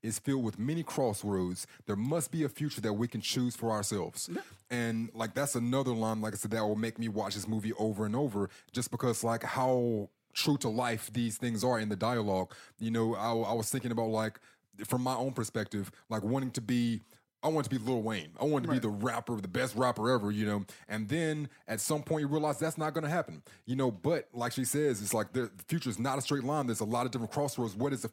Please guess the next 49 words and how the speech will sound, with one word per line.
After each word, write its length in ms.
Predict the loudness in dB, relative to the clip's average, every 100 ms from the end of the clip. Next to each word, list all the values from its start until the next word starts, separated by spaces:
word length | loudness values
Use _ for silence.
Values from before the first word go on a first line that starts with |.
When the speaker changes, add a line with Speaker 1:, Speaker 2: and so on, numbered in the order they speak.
| -4
Speaker 1:
future 280 | -4 -2
that 240 | -2 -2 -2
you 40 |
can 100 | -4
choose 500 | -4 -2 0 0 -2
for 180 | -2 -2
yourself? 540 | 0 0 0 0 -2 -6 -6
Speaker 2:
Right. 160 | -4 -2
Speaker 1:
You 80 |
know, 100 | 0
choosing 380 | 0 0 0 0
your 100 | 0
own 80 | -2
future, 300 | -2 -4 -4
choosing 340 | -2 0 0
your 120 | 0 0
own 100 | 0
path. 320 | 0 -2 -4 -10
You 80 | -4
know, 100 | 0
now 240 | 0 0 0
that 200 | -2 -2
this 160 | -2
is 100 | -2
kinda 220 | 0 0 2
gone, 160 | 0
you 60 | 0
can 80 | -4
still 240 | 0 0
choose. 560 | 2 2 2 2 0 -2
Like, 180 | -4 -4 -12 -6
so 220 | 2 4
with, 280 | 6 4 2
with, 220 | -2 -2
with 200 | -2 -2
that, 320 | 0 0 0 -2
it 40 | 0
was 140 | 0
saying, 140 | 2 0
okay, 240 | 0 0
there's 240 | 0 0
a 80 | 0
very 680 | -4 -10 2 4 4 2 0
bad 400 | -2 -2 -2 -2
thing 160 | -2
that's 180 | 0 -2
going 300 | 2 2 2
to 100 | 0
happen 420 | -2 -2 -2 -4